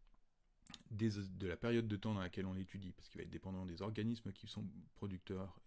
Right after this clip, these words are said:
pendant cet intervalle de temps, qui va être dépendant de l'énergie, qui va être dépendant de la géométrie, euh,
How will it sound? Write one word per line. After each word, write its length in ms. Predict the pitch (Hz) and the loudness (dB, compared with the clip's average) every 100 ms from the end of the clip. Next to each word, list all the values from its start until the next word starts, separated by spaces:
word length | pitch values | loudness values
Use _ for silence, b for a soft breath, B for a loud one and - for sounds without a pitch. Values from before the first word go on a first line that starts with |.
| - 95 - | -12 -12 -8
pendant 200 | 90 90 | -8 -8
cet 140 | - | -8
intervalle 340 | 92 - - - | -8 -8 -8 -8
de 80 | |
temps, 280 | - 151 196 B B B B - | -4 -2 -4 B B B B -12
qui 120 | - | -4
va 60 | 95 | -4
être 120 | 95 | 2
dépendant 720 | 117 - 117 113 113 113 113 135 | 2 4 4 4 4 0 -4 -6
de 460 | 110 120 131 127 113 | -2 2 4 4 4
l'énergie, 640 | 101 90 85 - 139 190 - | 2 0 -4 -6 -4 -4 -6
qui 140 | - | -8
va 60 | 80 | -8
être 120 | 80 | -6
dépendant 560 | 104 - 95 95 95 95 95 | -6 -4 -4 -4 -4 -4 0
de 80 | |
la 140 | 110 92 | 2 2
géométrie, 600 | 90 82 - - 147 208 b b b b b | -2 -4 -6 -4 -2 -4 b b b b b
euh, 80 | - | -16